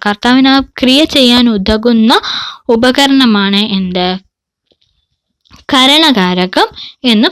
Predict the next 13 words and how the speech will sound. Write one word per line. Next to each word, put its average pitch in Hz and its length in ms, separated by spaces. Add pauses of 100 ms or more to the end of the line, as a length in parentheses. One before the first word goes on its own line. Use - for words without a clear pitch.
പറയുന്നത്. 151 600 (1700)
ഇനി 330 140
നമുക്ക് 294 380 (400)
അടുത്ത 277 340
ചോദ്യത്തിലേക്ക് 190 680
കടക്കാം. 175 520 (520)
ക്രിയയുടെ 359 680 (180)
പ്രയോജനം 254 840
ആർക്കാണോ 269 800
ഉണ്ടാകുന്നത് 196 760 (260)
അയാൾ 285 460
വരുന്ന 196 400
കാരകം 196 680